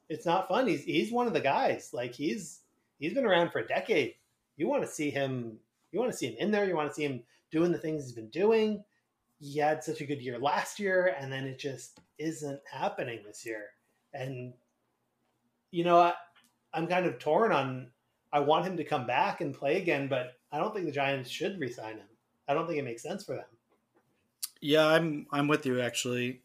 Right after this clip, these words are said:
Speaker 2: I mean, watching the Rays get absolutely shut down yesterday, I thought, um, that maybe Tampa Bay would be a good spot for him. Just,
Speaker 1: Yeah,
Speaker 2: uh,
Speaker 1: they'll, they'll give him a one-year, three million dollar deal, and then
Speaker 2: Yeah.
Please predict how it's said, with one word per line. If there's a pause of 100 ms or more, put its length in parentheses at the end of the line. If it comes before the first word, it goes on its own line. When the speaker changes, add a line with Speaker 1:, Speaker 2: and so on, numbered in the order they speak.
Speaker 2:
I
mean, (440)
watching
the
Rays (400)
get
absolutely
shut
down
yesterday, (180)
I
thought, (1040)
um, (180)
that
maybe
Tampa
Bay
would
be
a
good
spot
for
him. (760)
Just,
Speaker 1:
Yeah,
Speaker 2:
uh,
Speaker 1:
they'll,
they'll
give
him
a
one-year,
three
million
dollar
deal,
and
then
Speaker 2:
Yeah.